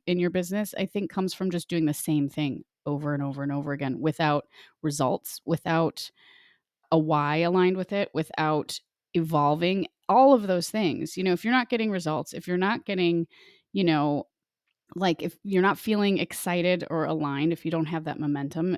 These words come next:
if you're doing the same thing the same way over and over, you're not trying, like, a new way to blog or, you know, how I always talk about Pick Time and their blog system is amazing. And so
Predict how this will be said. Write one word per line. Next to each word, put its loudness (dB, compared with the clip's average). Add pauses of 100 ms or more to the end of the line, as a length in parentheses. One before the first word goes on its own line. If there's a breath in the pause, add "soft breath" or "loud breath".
if -2
you're 2
doing 2
the 2
same -2
thing 2
the 0
same 0
way 2
over 0
and 2
over, -2
you're 2
not 0
trying, 0
like, -4
a -2
new 2
way 0
to -2
blog -2
or, 0
you 2
know, 6
how 0
I 4
always 2
talk -4
about -2
Pick -4
Time 2
and 2
their 4
blog 0
system -6
is -6
amazing. -2
And 0
so 0